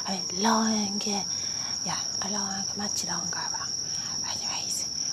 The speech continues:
th-, but this one is quite quick. I'm not gonna tell this. I'm not gonna tell this to anybody.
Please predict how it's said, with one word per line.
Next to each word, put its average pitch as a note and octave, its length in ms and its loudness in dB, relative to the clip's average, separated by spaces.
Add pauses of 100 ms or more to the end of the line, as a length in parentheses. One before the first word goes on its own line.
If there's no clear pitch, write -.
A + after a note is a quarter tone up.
(220)
th-, - 140 0
but - 100 0
this - 320 2
one F3 80 2
is - 140 -2
quite - 240 0
quick. E3+ 240 0
I'm - 420 4
not - 340 0
gonna - 300 -2
tell - 320 2
this. - 320 8 (540)
I'm A3+ 260 2
not F3+ 260 2
gonna - 200 2
tell - 240 8
this - 280 10
to - 140 -2 (320)
anybody. F3+ 840 2